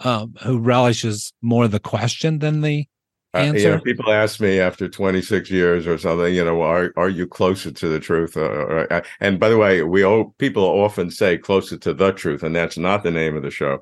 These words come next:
Speaker 2: It's "Closer to Truth." There's no "the," it's present progressive. Uh, and, and that's really a very important point.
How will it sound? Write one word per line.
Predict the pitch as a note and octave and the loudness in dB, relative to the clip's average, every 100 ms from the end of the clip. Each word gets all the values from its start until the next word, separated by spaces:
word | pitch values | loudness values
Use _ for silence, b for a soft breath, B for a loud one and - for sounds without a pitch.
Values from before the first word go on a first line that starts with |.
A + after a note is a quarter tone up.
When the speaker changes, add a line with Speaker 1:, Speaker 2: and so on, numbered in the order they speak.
| B B | B B
Speaker 2:
It's | - | -14
"Closer | - A2 A2+ G2+ | 0 2 2 -2
to | - F2+ | -4 -6
Truth." | - F2+ F2 | -2 -2 0
There's | E2+ D#2+ | 0 0
no | F2+ G2 A2+ | 0 2 2
"the," | G2+ F2+ F#2+ F#2+ B B - | 4 2 2 0 B B -10
it's | G2+ - | -10 -8
present | - A2 G#2 G2+ | 0 0 0 -2
progressive. | G2+ E2 F#2 F#2 - F2+ E2+ B B - | -4 0 2 2 2 0 0 B B -6
Uh, | E2+ D#2+ D#2 | -2 0 0
and, | D2+ F2+ F2 | 0 -2 -2
and | F#2+ G2 | -2 0
that's | G2 G#2+ | -2 0
really | G#2 F2+ | 2 2
a | E2 | 2
very | D#2+ A2+ F#2+ | 2 2 2
important | D#2+ G2+ D2+ D2 | -2 -2 -2 -4
point. | - F#2+ C#2+ | -2 0 -2